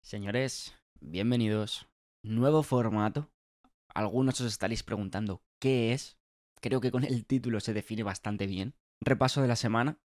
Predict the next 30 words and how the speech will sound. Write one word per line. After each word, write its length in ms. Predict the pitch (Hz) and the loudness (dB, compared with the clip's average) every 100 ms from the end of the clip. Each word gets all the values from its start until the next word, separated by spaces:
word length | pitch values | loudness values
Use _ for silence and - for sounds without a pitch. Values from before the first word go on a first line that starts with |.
| - | -6
Básicamente 1000 | 117 113 123 113 117 120 - 113 110 98 _ _ - | -2 0 0 2 2 2 2 2 2 -2 _ _ -4
comento 400 | 117 117 120 107 | 0 0 0 -4
todos 360 | _ 127 127 120 | _ 2 4 6
los 220 | 110 101 | 4 2
temas 320 | 117 110 101 | 0 0 -2
que 80 | 113 | -6
han 80 | 107 | -4
salido 320 | 113 110 107 | -4 -2 -2
durante 380 | 104 104 101 107 | -2 -4 -4 -6
esta 220 | - 107 | -8 -6
semana, 500 | 113 113 127 139 143 - | -2 0 0 -2 -8 -2
álbumes, 440 | 113 110 110 107 - | 0 2 0 -2 -4
etcétera, 640 | 120 - 127 139 139 - | -4 -2 0 0 -2 -4
y 80 | 127 | -2
doy 160 | 131 | 2
una 140 | 127 113 | 2 2
pequeña 420 | 113 - 113 110 | -2 -2 0 0
reseña. 600 | 98 107 - 107 101 117 _ _ - | 0 -2 0 0 0 -4 _ _ -8
No 100 | 107 | -6
tiene 180 | 98 92 | -4 -6
mucho 200 | 92 95 | -6 -8
misterio, 380 | 90 95 104 | -8 -4 0
la 80 | 107 | 0
verdad. 300 | 90 95 135 - - - | 2 0 -2 -10 -16 -6
Además, 580 | 92 110 127 123 - _ _ _ _ | -2 2 2 0 -6 _ _ _ _
para 220 | 107 104 | 0 2
los 160 | 104 104 | 0 -4
que 100 | 110 | -4
le 100 | 104 | -2
interesen, 680 | 104 104 101 107 - 95 | 0 0 0 -2 -4 -8